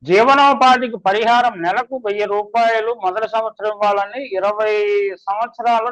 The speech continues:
నెలకు రెండు వేల రూపాయల చొప్పున చెల్లించాలని కూడా భూసేకరణ చట్టం నిర్దేశిస్తున్నది. గృహానికి గృహం, గ్రామీణంలో వంద చదరపు మీటర్లు, పట్టణాల్లో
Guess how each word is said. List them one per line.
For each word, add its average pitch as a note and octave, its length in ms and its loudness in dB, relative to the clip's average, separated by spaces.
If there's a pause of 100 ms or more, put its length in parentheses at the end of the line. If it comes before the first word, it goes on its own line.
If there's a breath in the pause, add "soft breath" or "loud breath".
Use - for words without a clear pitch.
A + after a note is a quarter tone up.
(100)
నెలకు G3 400 -6 (1200)
రెండు F#3+ 180 -2
వేల A#3+ 180 0 (100)
రూపాయల G3+ 280 -2 (100)
చొప్పున F#3 260 -8 (100)
చెల్లించాలని F3+ 680 -6
కూడా G3 460 -4 (1600)
భూసేకరణ G3+ 680 -4
చట్టం F3+ 300 -4
నిర్దేశిస్తున్నది. D#3+ 720 -8 (460 soft breath)
గృహానికి A3 540 6
గృహం, G#3+ 420 2
గ్రామీణంలో A#3 680 0 (100)
వంద G3 200 -6 (120)
చదరపు G#3+ 440 -6 (480)
మీటర్లు, G#3+ 640 -6
పట్టణాల్లో A3 560 -2